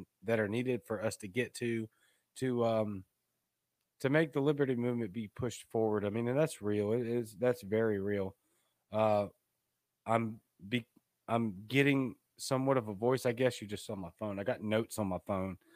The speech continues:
which is not something I normally do, but, um, we're doing that. And so, uh,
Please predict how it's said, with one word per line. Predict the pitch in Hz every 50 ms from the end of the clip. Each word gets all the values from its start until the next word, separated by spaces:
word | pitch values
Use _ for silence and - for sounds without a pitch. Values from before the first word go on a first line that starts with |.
| - _ _ _ _
which | - 104
is | 101
not | 113 117 107 - _ _ _ _ _ _
something | - - - 110 - - 104 98
I | 95
normally | 95 101 98 101 98 95 95 92 90
do, | 92 95 95 92 87 - _ _ _ _ _ _ _ _ _ _ -
but, | 104 107 107
um, | 107 104 107 104 101 92 90 _ _ _ _ _ -
we're | 123 131 120
doing | 120 113 107 104 101
that. | 107 101 95 90 - _ _ _ _ _ _ _ _ _ _ -
And | - 113 117 117 113
so, | - - - 135 131 127 127 127 127
uh, | 123 123 123 120 117 117 113